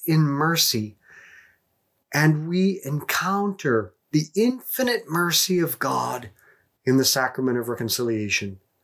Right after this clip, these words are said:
So reflect on your life. And where you find that you are unhappy, it may point to areas of sin. Let that move you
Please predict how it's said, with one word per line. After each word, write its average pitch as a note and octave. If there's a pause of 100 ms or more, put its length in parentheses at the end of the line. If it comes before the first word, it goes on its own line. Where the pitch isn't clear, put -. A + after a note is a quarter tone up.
(420)
So A3
reflect A#3
on B2+
your G#2
life. - (1600)
And C#3+
where D#3+
you F3
find G3
that F3+
you D#3+
are D3+
unhappy, A#2 (1300)
it -
may E3
point F3+
to D#3
areas C3+
of B2
sin. G2+ (840)
Let F3+
that F#3
move E3
you G#2